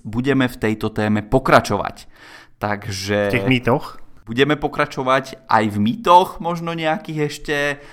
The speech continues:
Speaker 1: ale najmä
Speaker 2: Hej.
Speaker 1: budeme pokračovať v téme o tom, čo funguje vo Facebook reklamách aktuálne.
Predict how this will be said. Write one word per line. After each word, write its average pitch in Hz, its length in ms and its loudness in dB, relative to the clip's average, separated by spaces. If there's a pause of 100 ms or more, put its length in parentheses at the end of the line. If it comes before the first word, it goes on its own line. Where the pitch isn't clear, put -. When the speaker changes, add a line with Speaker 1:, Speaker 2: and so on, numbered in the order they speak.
(180)
Speaker 1:
ale 110 260 4
najmä 117 320 0
Speaker 2:
Hej. 110 60 -4
Speaker 1:
budeme 113 260 -4
pokračovať 107 720 -6
v - 160 -20
téme 107 320 -4
o 110 160 -10
tom, 107 240 -6
čo 104 160 -10
funguje 117 560 -2
vo 98 160 -4
Facebook 107 480 -6
reklamách 98 480 -6
aktuálne. - 800 -14